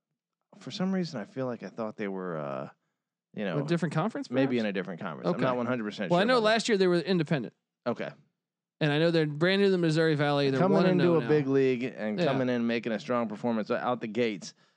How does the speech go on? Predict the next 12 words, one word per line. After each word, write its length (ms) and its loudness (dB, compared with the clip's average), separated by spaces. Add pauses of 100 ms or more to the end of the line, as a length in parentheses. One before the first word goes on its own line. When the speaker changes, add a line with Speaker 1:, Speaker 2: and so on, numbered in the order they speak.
(240)
Speaker 1:
Um, 600 0 (380)
Speaker 2:
And 180 2
South 180 2
Dakota 260 0
State's 240 0
a 60 0
seven 440 2
and 80 2
a 80 4
half 240 0
point 240 0
favorite 400 2